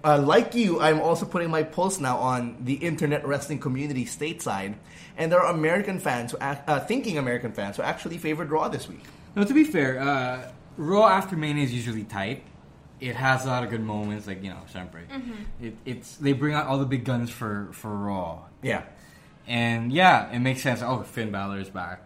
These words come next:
Speaker 2: Uh, the
Speaker 1: And it was
Speaker 2: Revival
Speaker 1: pretty obvious when you, you the, the way they set it up.
Speaker 2: Yeah, the Revival, the Revi-, Revival debuted. Who else?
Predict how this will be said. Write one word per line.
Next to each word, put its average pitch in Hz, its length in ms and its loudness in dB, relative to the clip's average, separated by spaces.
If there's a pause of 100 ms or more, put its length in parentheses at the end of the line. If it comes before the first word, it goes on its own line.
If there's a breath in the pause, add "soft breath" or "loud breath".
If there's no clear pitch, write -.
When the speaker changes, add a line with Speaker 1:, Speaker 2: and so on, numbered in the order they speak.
Speaker 2:
Uh, 95 300 -6
the 117 80 -6
Speaker 1:
And 202 120 6
it 240 40 6
was 254 120 4
Speaker 2:
Revival - 40 -4
Speaker 1:
pretty 175 160 4
obvious 131 480 0
when 123 320 -2
you, 151 260 -2
you 151 440 -2
the, 156 140 2
the 151 120 0
way 156 140 2
they 147 80 2
set 135 220 2
it 107 80 -2
up. - 280 -6
Speaker 2:
Yeah, 226 140 0
the 160 100 2
Revival, 143 560 4
the 135 500 -8
Revi-, 127 360 -2
Revival 117 400 -2
debuted. 113 640 0 (140)
Who 113 140 -6
else? 92 220 -8